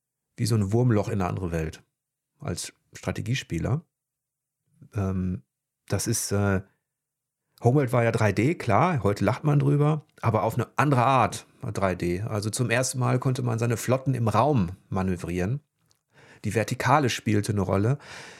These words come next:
Aber eigentlich war das Universum, ich bin ja auch Science-Fiction-Fan, ähm, ich mag das, aber wenig Science-Fiction kann mich direkt kicken.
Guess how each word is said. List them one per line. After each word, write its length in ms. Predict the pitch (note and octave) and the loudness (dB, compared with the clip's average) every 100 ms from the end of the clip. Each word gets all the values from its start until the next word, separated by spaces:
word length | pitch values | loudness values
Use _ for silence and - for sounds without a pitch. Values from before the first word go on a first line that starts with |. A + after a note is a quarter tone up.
| - _ _ _ _ - | -20 _ _ _ _ 0
Aber 180 | A2 | 2
eigentlich 360 | F#2+ C3 D#3 C3 | 2 2 2 2
war 60 | C3+ | 2
das 160 | B2+ | 2
Universum, 440 | B2 A#2 B2+ A#2+ G2 | 2 4 2 2 0
ich 120 | - | 0
bin 80 | C#3 | 0
ja 80 | |
auch 80 | B2 | 2
Science-Fiction-Fan, 920 | - F3+ - F3 D3 B2+ C3+ B2+ B2+ | 0 -2 -2 -2 -2 0 2 2 2
ähm, 460 | A#2+ A#2 A#2 A#2+ A#2 - _ | 0 0 0 -4 -8 -16 _
ich 360 | - - - - | -18 -10 -8 -2
mag 300 | A2+ C3+ - | 2 2 2
das, 220 | C#3 C3+ | 0 0
aber 220 | A2+ G#2+ | 0 0
wenig 340 | G#2+ C3+ D3+ - | 2 4 4 2
Science-Fiction 560 | A#2+ A#2 C#3+ - C3+ | -2 0 -2 -2 -2
kann 180 | - A#2+ | -2 0
mich 120 | A2+ | 0
direkt 500 | - B2+ G#2+ - - | -2 -2 -2 -6 -14
kicken. 420 | - D3+ F#3 G3 | -4 -2 -2 -4